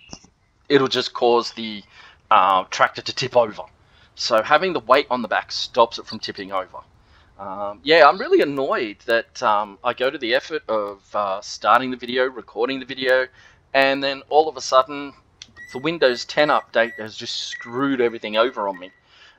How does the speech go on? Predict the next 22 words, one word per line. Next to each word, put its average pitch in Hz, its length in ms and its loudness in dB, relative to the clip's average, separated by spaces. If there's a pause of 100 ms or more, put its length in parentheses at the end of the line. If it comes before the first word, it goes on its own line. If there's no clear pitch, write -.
Um, 117 580 4
you'll 131 160 2
notice 156 460 2
that 135 200 2
the 117 80 -2
mic's 107 540 0
a 143 60 -4
little 131 260 -10
bit 135 220 -10
different. 139 480 -2
I'm 101 200 -2
hoping 143 580 2
to - 100 -18
get 127 200 0
that - 220 0
fixed - 400 -10
by 110 120 4
the 107 100 -4
next - 400 -4
episode, 202 460 2 (360)
and 104 80 -4
I 101 100 -2